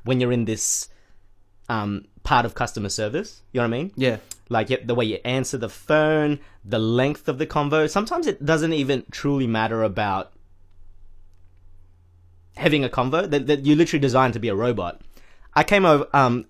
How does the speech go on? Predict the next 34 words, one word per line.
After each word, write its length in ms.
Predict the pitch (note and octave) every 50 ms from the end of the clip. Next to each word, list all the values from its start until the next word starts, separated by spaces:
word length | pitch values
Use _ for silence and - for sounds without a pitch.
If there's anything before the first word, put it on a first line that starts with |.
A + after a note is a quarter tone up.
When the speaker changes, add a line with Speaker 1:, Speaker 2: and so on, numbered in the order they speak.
| - -
Speaker 1:
a 60 | A#2+
really, 460 | A2 A2+ B2 C#3 D#3 D#3 D3 C3+ C3
um, 400 | A#2+ A2+ G#2+ G2+ G2+ G2 G2 - - - - - - - - - - - - - - -
weird 260 | A#2+ C3 C#3+ C3 -
predicament 580 | - B2 G2 A#2 E3 - D#3 A2+ G#2 G2+ - -
'cause 220 | - D3+ B2 B2
literally 560 | D3 E3+ F#3+ - - F#3 C#3+ A#2 A2 A2 A2+ - - - - - - -
I 60 | -
got 120 | C#3+ G#3+ B3
a 40 | G3+
phone 300 | - - C#3+ E3 F3+ F3+
call 420 | - B2+ A#2 G#2 G#2 G#2+ A2 - - - _ _ _ _ _ - - -
and 120 | D3+ D3+ D3+
I 100 | D3 - -
actually 380 | D#3 D#3+ - - F#3+ F3+ E3 C3+
didn't 280 | A#2 C#3 C3+ C3+ A#2 A2+
know 160 | A#2 A#2 A#2
if 160 | A#2+ A2+ -
it 40 | B2+
was 160 | B2 A#2 A2
a 40 | A#2
girl 260 | G#2 A2+ G#2 G#2+ G#2+
or 80 | G#2+ G#2
a 60 | G#2
guy. 400 | G2+ B2+ D#3+ C3+ F#2 F2 F2+ - - - - _ _ _ _ - _ _ _ _ _ _ -
Like, 180 | C3 C#3 B2+
the 80 | C#3+ C3+
person 360 | - D#3+ D#3+ D#3+ - D#3 C3+
speaking, 760 | - - - - D3 D#3 E3 - - A2+ G#2 G#2 G#2+ A#2 - _ _ _ _ _ _ _ _ - - -
speaking's 380 | - - - D3+ C3 C3 A#2
voice 220 | A2 B2 C3+ - B2+
was 120 | B2 -
so, 400 | - - - E3 D3+ C#3+ C3+ B2+
like, 420 | A#2 B2 A2 G2+ F#2+ - - -